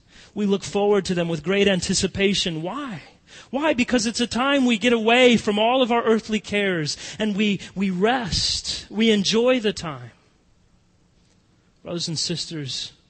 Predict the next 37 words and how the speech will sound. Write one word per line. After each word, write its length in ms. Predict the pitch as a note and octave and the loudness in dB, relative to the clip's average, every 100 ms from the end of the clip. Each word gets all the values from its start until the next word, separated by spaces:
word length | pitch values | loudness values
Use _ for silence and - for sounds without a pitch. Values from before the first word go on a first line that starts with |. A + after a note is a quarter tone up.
| _ _ _ _ _ _ _ _ _ _ _ - | _ _ _ _ _ _ _ _ _ _ _ -10
our 360 | F#3+ G#3 F#3 | -4 -2 -2
experience 800 | D3+ - - D3 C3 B2 A#2+ - | -4 -6 -8 -8 -10 -10 -12 -10
in 80 | C#3+ | -8
the 100 | C3+ | -6
Lord's 400 | C3+ C#3+ C3+ - | -4 -4 -6 -6
Day 220 | C#3+ C3 | -4 -4
has 260 | A#2+ C3 - | -4 -6 -6
been 440 | E3 D#3 C#3 A#2+ - _ _ _ _ _ _ _ - _ _ _ _ _ _ _ - | -4 -4 -4 -8 -14 _ _ _ _ _ _ _ -20 _ _ _ _ _ _ _ -4
that 140 | F3+ | -2
as 300 | F#3 A3+ F#3 | 2 0 2
we 120 | G#3+ | 0
look 180 | F#3 F3+ | 0 -2
forward 480 | - G3 F#3 F#3 D#3 | -4 -2 0 0 -2
to 220 | - D3 | -4 -4
it 100 | D3 | -4
and 140 | F3 G3 | -2 0
as 300 | A3 A#3+ A3 | 2 2 2
we 120 | A#3 | 2
prepare 520 | - G3+ - F3+ F#3 | 0 -4 -2 0 0
for 320 | - E3+ D3 | -2 -6 -6
it 80 | C3+ - - | -8 -10 0
and 160 | G#3 | 2
as 280 | G#3+ C4 C4 | 4 2 2
we 100 | B3+ | 0
put 180 | G#3+ G#3+ | 0 2
all 320 | G#3+ B3 C#4+ | 2 2 2
of 100 | C4+ | 2
the 160 | A3+ A#3+ | 4 4
effort 320 | G#3+ - G3 | 4 2 2
into 180 | G3+ F#3+ | 2 2
the 140 | G3 | 4
other 220 | G#3+ A#3+ | 4 4
six 320 | A3 A#3+ - E3+ | 2 2 0 0
days 400 | G3+ G3 F3+ - | 2 4 2 2
to 100 | G#3 | 2
get 220 | F#3+ F3+ | 2 2
ready 460 | F#3+ G3 F#3+ D#3 | 2 4 4 2